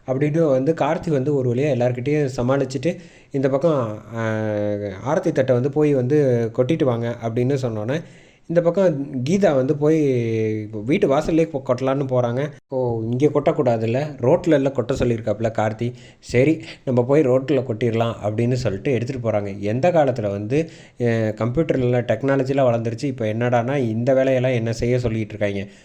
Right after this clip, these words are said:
போனா போது உதவி செய்யலான்னு வந்தா நம்மளும் தப்பிக்கணும்னு பார்த்தா, இவன் இந்த குடும்பத்துல வந்து வசமா மாட்டிக்கிட்டோமோ அப்படின்னு யோசிச்சுக்கிட்டே வந்து ஆரத்தி தட்டை வந்து தூக்கி வந்து கீழே கொட்டுறாங்க. கொட்டுறத வந்து கரெக்டா வந்து அந்த பக்கம் ஐஸ்வர்யா வர்றதுனால ஐஸ்வர்யா முகத்துல வந்து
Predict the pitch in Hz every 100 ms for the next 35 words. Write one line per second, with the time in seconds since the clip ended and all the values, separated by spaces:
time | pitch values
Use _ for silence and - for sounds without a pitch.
0 | - - 127 175 175 147 135 123 139 170
1 | 135 120 131 123 107 117 131 110 143 160
2 | 170 127 123 127 139 131 135 123 104 -
3 | 127 127 - - 123 135 139 127 131 135
4 | 156 160 156 135 127 127 107 104 156 160
5 | 123 123 131 120 110 120 117 107 123 127
6 | 113 139 - 127 147 151 117 113 160 -
7 | - _ 135 190 196 135 113 113 123 156
8 | 160 170 151 123 123 160 - 180 175 135
9 | 117 113 113 110 - - - 156 170 220
10 | 190 135 160 165 135 - 180 165 160 127
11 | 123 127 131 165 190 151 117 117 110 120
12 | 143 156 185 156 120 123 110 147 120 123